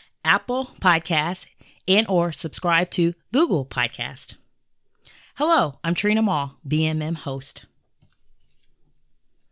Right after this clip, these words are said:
Cultivate the habit of being grateful for every good thing that comes to you and to give thanks continuously.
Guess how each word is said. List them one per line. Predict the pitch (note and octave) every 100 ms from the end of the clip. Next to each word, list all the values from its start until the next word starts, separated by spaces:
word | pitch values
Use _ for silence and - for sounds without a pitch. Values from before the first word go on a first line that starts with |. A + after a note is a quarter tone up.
| _ _ _ _ _ _ _ _ _ _
Cultivate | - C4 D4 D4+ A#3 A3+ A3 _ _
the | D#3+
habit | D#3+ - G3 F3+ C#3 B2+ - _ - - _
of | E3+ D3
being | C#3+ E3 D#3+ D3
grateful | C#3 D3 D3+ - B2+ C3 _ _
for | - D#3 C#3+ -
every | G3 G3+ D#3+ D3 C3
good | C3 E3+ G#3 -
thing | C#3+ B2+ B2+ C3
that | C#3 C3+
comes | - D3+ C#3
to | -
you | C3 B2+ C3 C3+ _ _ -
and | D#3
to | C#3+ C#3+
give | B2 D#3 F3 F3+
thanks | - E3 D3 - - - _
continuously. | - C#3+ C3+ - E3+ C#3+ C3+ B2+ - A2+ -